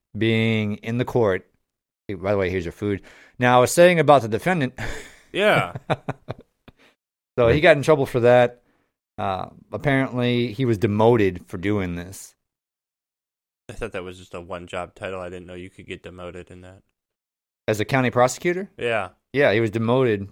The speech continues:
Speaker 1: from, by his boss for moonlighting for DoorDash during
Speaker 3: Demoted
Speaker 1: work
Speaker 3: to
Speaker 1: hours.
Speaker 3: what, though?
Speaker 1: I don't know. I, I don't know what they
Speaker 3: Assistant
Speaker 1: could
Speaker 3: prosecutor? I mean, what do you
Speaker 2: That's
Speaker 3: get
Speaker 2: what I'm
Speaker 3: dem-,
Speaker 2: saying. I
Speaker 3: yeah.
Speaker 2: thought it was just one set title. Like,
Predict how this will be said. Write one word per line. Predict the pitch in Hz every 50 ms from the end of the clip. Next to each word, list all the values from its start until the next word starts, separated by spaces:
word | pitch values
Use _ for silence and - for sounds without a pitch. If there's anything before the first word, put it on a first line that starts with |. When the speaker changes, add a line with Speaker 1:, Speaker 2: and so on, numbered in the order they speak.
| _
Speaker 1:
from, | _ - 113 107 107 110
by | 107 107 117 120
his | 113 92
boss | 90 101 110 117 113 101
for | - - 95
moonlighting | 85 87 101 127 143 151 131 120 107 95 90 85 87 82 85 90 - _ _ _ _ _ _ _
for | - 107
DoorDash | 92 87 82 113 113 120 110 95 90 85 78 82 104 - - - _ _ _ _ _ _ _ _ _ _ _
during | - 107 92
Speaker 3:
Demoted | 85 90 90
Speaker 1:
work | 110 113 -
Speaker 3:
to | 95
Speaker 1:
hours. | 90 85 80 82 92 82 - -
Speaker 3:
what, | _
though? | - - - - - _ _ _ _ _ _
Speaker 1:
I | - 104
don't | 107 95 87
know. | 87 98 98 95 92 - _ _
I, | - 117 120 104 117
I |
don't | 113 117 113
know | 107 107 107
what | 107 98 107 92
they | - 98
Speaker 3:
Assistant | 95 135 120 117 -
Speaker 1:
could | _ -
Speaker 3:
prosecutor? | 123 135 139 - 139 139 - 165 180 175 147
I |
mean, | 98 80 78 76 -
what | 156 -
do | -
you | 175 180
Speaker 2:
That's | -
Speaker 3:
get | 147 143
Speaker 2:
what | 139
I'm |
Speaker 3:
dem-, | 160 156
Speaker 2:
saying. | 131 104
I | 101
Speaker 3:
yeah. | 110
Speaker 2:
thought | - -
it | 123 110
was | 113 113
just | 117 101 -
one | 101 104 107 107 104
set | 101 - - 101 - -
title. | _ - 98 104 98 87 82
Like, | 85 85 80